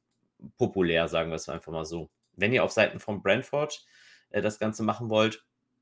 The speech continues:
finde ich's ein bisschen schwieriger. Hier würde ich eher mit dem Torhüter gehen. Brentford ein bisschen teurer,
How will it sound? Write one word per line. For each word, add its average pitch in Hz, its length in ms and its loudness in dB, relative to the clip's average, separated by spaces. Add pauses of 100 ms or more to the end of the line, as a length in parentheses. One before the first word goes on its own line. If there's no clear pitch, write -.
(640)
finde 110 240 0
ich's - 100 -10
ein 104 80 -2
bisschen 117 300 -2
schwieriger. 135 340 2
Hier 110 160 2
würde 104 140 -2
ich - 120 -12
eher 107 120 4
mit 101 160 -2
dem 90 120 -2
Torhüter 135 420 0
gehen. 135 340 -4 (340)
Brentford 120 640 4
ein 95 120 -8
bisschen 117 520 0
teurer, 127 720 2